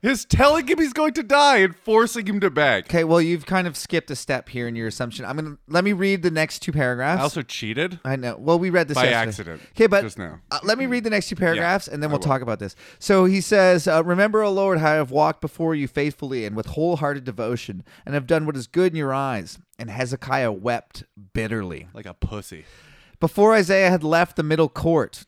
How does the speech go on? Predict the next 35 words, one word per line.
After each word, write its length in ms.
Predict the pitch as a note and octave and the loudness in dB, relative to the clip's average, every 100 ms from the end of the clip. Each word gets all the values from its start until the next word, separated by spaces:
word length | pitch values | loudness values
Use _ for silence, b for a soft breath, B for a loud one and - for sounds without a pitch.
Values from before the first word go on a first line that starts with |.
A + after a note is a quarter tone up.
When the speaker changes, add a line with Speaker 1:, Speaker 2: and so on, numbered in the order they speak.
| - | -8
Speaker 2:
as 220 | A#2 A#2+ | -6 -4
in 260 | C#3+ C#3 C#3 | -4 -6 -8
he's 240 | - C#3 | -10 -6
on 160 | C#3+ D3 | -4 -4
his 140 | D3 | -6
way 260 | C3+ D3 C3+ | -2 0 0
out, 340 | B2+ A#2 - | 0 -2 -6
he's 220 | - A#2 A2+ | -8 -8 0
walking 380 | B2+ B2 C3+ | 2 2 -2
through 300 | B2 C#3 C3+ | -6 -2 -2
the 80 | B2 | 0
middle 320 | A2+ C3 C3 | -2 0 0
courtyard. 480 | A#2+ A#2 G#2+ G#2 - | 0 -2 -2 -2 -2
Like, 160 | B2+ B2 | -4 -4
he 140 | D3+ | -4
had 100 | E3+ | -2
left 240 | D#3+ E3+ - | 0 0 -2
the 80 | |
king's 440 | C3+ - D#3+ C#3 C3 | -12 -6 -4 -4 -4
chambers, 560 | - A2+ G#2+ F#2+ G#2 | -4 -4 -4 -6 -8
and 120 | G#2+ A2 | -6 -4
now 220 | A2 A2+ | -2 -4
he's 180 | A2+ A#2+ | -6 -6
like, 180 | G#2 | -8
Speaker 1:
And 80 | - | -8
the 60 | A#2+ | -10
Speaker 2:
it's 100 | - | -6
Speaker 1:
king's 240 | D#3 - | -6 -6
calling 400 | - B2+ A#2+ C3 | -6 -4 -2 -4
from 160 | A#2+ A2+ | -6 -8
the 80 | G#2 | -6
top 220 | G#2+ G#2 | -6 -6
of 40 | |
his 100 | G#2+ | -8
balcony 580 | F2 F2+ F#2+ A#2+ A#2+ A#2+ | -8 -8 -8 -8 -10 -12